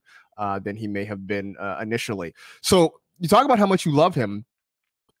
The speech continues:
Do you look at him? I mean, the last couple of drafts have given us some really elite prospects, right? We had Ja'Marr Chase last year. We had Justin Jefferson the year before. I mean, that's not even talking about some of the guys that went later who have been very good,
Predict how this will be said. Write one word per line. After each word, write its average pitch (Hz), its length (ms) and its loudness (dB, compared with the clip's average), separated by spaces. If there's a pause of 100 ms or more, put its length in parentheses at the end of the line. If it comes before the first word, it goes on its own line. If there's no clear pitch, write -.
(460)
Do 147 100 0
you 190 160 2
look 190 220 0
at 208 80 0
him? 214 320 2
I 175 40 -4
mean, 160 120 2
the 151 60 0
last 202 280 0
couple 175 240 -4
of 135 60 -4
drafts 120 320 -4
have 113 120 -16
given 117 220 -8
us 110 100 -12
some 110 220 -14
really 127 500 -4
elite 135 600 -10
prospects, 107 600 -10
right? 110 160 -8
We 120 80 -10
had 123 160 -8
Ja'Marr 120 300 -6
Chase 113 320 -10
last 107 400 -8
year. 98 80 -14
We 110 120 -14
had 107 180 -10
Justin 113 400 -10
Jefferson 110 520 -10 (360)
the 120 80 -4
year 110 180 -2
before. 101 560 -6
I 98 40 -6
mean, 101 180 -8
that's 104 200 -6
not 107 140 -2
even 104 160 -6
talking 107 340 -2
about 104 200 -6
some 113 100 -12
of 101 60 -8
the 104 80 -14
guys 107 180 0
that 104 160 -6
went 107 180 -12
later 107 300 -4
who 107 160 -8
have 101 180 -14
been 104 220 -6
very 107 320 -4
good, 107 380 -2